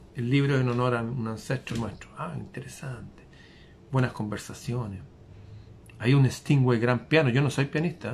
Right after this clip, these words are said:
¿eh? Pero me puse a hacer unos acordes, una escala. <laughs> De hecho, me puse a tocar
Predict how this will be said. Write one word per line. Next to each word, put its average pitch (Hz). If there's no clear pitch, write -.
¿eh? -
Pero 131
me 139
puse 156
a -
hacer 160
unos 127
acordes, 120
una 107
escala. -
<laughs> -
De 147
hecho, 208
me 220
puse 156
a -
tocar 131